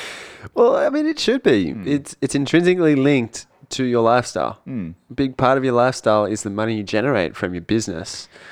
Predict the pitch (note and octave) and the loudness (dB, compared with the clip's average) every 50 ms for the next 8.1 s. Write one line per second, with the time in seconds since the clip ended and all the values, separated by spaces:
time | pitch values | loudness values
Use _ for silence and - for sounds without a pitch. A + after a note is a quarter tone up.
0 | - - - F2+ D#2 C#2+ - - A2 G#2+ G2 G2 E2+ - G#2+ F#2+ G#2 G2+ F#2+ E2 | -10 -4 -2 -2 -2 0 0 0 0 0 0 -2 -2 0 2 4 4 2 2 0
1 | D2+ D2+ E2+ E2+ E2+ D#2+ D#2+ F2+ F#2 F2+ G#2 B2+ - - - - - - - - | -2 -4 -4 -4 -4 -4 -4 -4 -2 0 0 -2 -2 -4 -10 -14 -14 -16 -16 -10
2 | - G2+ F2+ C#2+ A#1+ - - - - - - _ _ F3+ F#3+ F#3 F3 - - F3 | -4 -4 -4 -4 -4 -8 -14 -20 -20 -20 -20 _ _ -4 -4 -4 -4 -4 -4 -4
3 | F3 - - _ _ _ _ _ B2+ - - - C#3 - - - A#2+ A2+ A2 F#2 | -6 -8 -12 _ _ _ _ _ -12 -8 -6 -6 -6 -6 -4 -4 -2 0 0 0
4 | F#2 G#2 - B2+ A#2 - - - C#3 C#3 B2 G#2+ G2+ F#2+ F2 - - - - D#3+ | -2 -2 -2 -4 -4 -4 -6 -6 -4 -2 0 2 2 2 0 -2 -4 -6 -2 0
5 | D3+ A#2 F2 G2 E2+ C2+ E2 D#2+ C#2+ - - - _ _ _ _ _ _ _ _ | 0 2 2 0 0 0 -2 -4 -6 -8 -14 -20 _ _ _ _ _ _ _ _
6 | _ _ - - - D#3 D#3 F3+ E3 - A#2 E2+ F2 B2 D#3 E3+ E3+ A#2 A2 G#2 | _ _ -10 -8 -4 -4 -4 -2 -2 -2 -4 -4 -2 -4 -2 0 0 2 0 2
7 | F#2+ A2+ A2+ A#2 G#2+ G2 F#2+ - - - - - B2 A#2+ A#2 - - D2+ C2+ - | 4 4 4 4 4 4 2 0 -4 -8 -6 -4 -4 -4 -4 -4 -6 -8 -10 -12
8 | A2 | -16